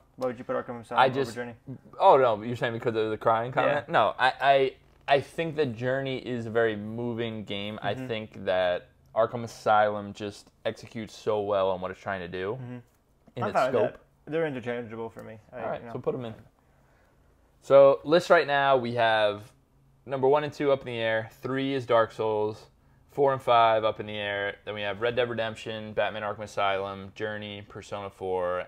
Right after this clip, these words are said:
Speaker 2: and Shadow of Mordor. So four and five, let's talk about. Uh, we have Bloodborne and Mass Effect.
Speaker 1: Okay.
Speaker 2: I would love a Mass Effect at number four, even though I love Bloodborne.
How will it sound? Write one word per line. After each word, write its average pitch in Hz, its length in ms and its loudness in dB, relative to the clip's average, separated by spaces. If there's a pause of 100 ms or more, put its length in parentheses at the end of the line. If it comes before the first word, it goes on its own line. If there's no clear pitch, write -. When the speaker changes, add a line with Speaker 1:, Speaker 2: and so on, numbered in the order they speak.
Speaker 2:
and 85 360 -14
Shadow 85 300 -8
of 82 80 -16
Mordor. - 380 -18 (460)
So 104 380 2 (540)
four 160 180 4
and 170 80 0
five, 131 260 10
let's 123 140 4
talk 113 180 4
about. 107 500 0
Uh, 98 280 -2
we 107 80 -2
have 101 100 -4
Bloodborne 117 340 0
and 110 80 -6
Mass 92 220 -8
Effect. - 320 -8 (420)
Speaker 1:
Okay. 131 320 -2 (500)
Speaker 2:
I 131 200 8
would 131 240 -2
love 123 360 8
a 120 60 -2
Mass 110 240 0
Effect 127 240 2
at 143 60 -8
number 131 160 -4
four, 147 260 0
even 113 140 -2
though 101 100 0
I 92 60 2
love 104 400 2
Bloodborne. 117 460 0